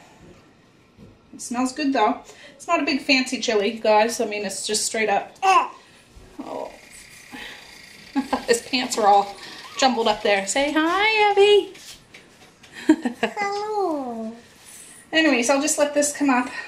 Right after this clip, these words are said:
Speaker 1: Um, I wanna make sure it doesn't scorch at the bottom. And then we'll just dish it out. That with a slice of bread and butter. That's a good supper on a busy day, I think.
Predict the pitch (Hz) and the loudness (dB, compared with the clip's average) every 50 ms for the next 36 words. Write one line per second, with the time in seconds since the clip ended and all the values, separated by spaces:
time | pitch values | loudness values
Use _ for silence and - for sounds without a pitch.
0 | - - - - - 285 240 226 220 214 220 220 220 226 220 214 214 214 226 226 | -14 -18 -16 -10 -6 -4 -2 -2 -2 -2 -4 -2 0 0 2 2 2 0 0 -2
1 | 226 220 - 240 214 208 226 220 214 196 202 - - - 247 220 208 208 - 196 | -2 -2 -2 -4 -2 -2 -2 -4 -4 -4 -6 -4 -2 0 0 0 0 0 -2 -6
2 | 185 - 202 208 202 202 196 180 196 233 240 - - _ - - - - - - | -6 -4 -2 0 2 2 2 2 0 -4 -6 -10 -14 _ -20 -20 -20 -20 -20 -20
3 | - - - - - 226 226 226 220 220 220 220 226 220 226 220 - - 240 - | -20 -20 -16 -10 -8 -4 -2 -2 0 0 0 -2 -2 -4 -4 -4 -2 -2 -2 -2
4 | - 226 220 262 302 - - - - - - - - - - - 247 233 233 233 | 0 0 2 2 2 0 -2 -4 -8 -14 -20 -20 -20 -20 -8 -2 0 2 2 2
5 | 247 247 254 254 - - 262 254 247 - 254 247 254 254 247 254 247 247 254 269 | 0 0 0 0 0 2 2 2 0 2 2 2 2 2 2 2 2 2 4 2
6 | 311 370 370 - - - - - - - - - - - _ - 320 311 - 277 | 0 -2 -4 -8 -18 -20 -20 -20 -20 -20 -20 -20 -20 -16 _ -6 -4 -4 -2 0
7 | 285 269 233 - - 262 240 240 240 240 233 226 226 220 220 214 214 214 208 208 | 0 0 2 2 2 0 2 2 2 2 2 2 4 4 4 6 6 4 4 4
8 | 202 202 208 214 214 214 214 - 233 269 311 302 - | 6 6 6 4 4 2 0 0 2 2 2 0 -2